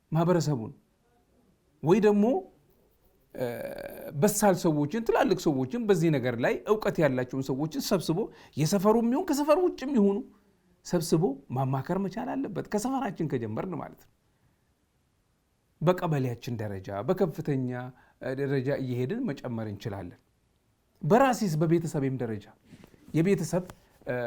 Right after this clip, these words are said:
ሹራ ሊኖረን ያስፈ-፣ ያስፈልጋል። እኔ፣ ወንድሞቼ፣ አጎቶቼ፣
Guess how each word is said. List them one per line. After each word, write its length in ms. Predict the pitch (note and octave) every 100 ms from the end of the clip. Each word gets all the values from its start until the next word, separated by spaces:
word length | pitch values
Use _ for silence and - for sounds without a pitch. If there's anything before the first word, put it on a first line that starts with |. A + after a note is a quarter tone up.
| A2+ - - - - - - - - - D#3+
ሹራ 320 | - G3 G3+
ሊኖረን 380 | F3+ F3 F#3+ G3+
ያስፈ-፣ 360 | F#3 F3 D#3
ያስፈልጋል። 580 | - D3 F3+ F3+ C3+ G#2+ - _ _ _ _ _ _ _ _ _ _ _ _ _ _ _ _ _ _ _ _ _ -
እኔ፣ 380 | E3 C#3+ C3 D3 - _ _ -
ወንድሞቼ፣ 680 | D#3 D3 C3+ B2+ B2 - B2+ B2+ -
አጎቶቼ፣ 800 | D3+ C3+ B2+ C3 B2 A#2+ - A#2+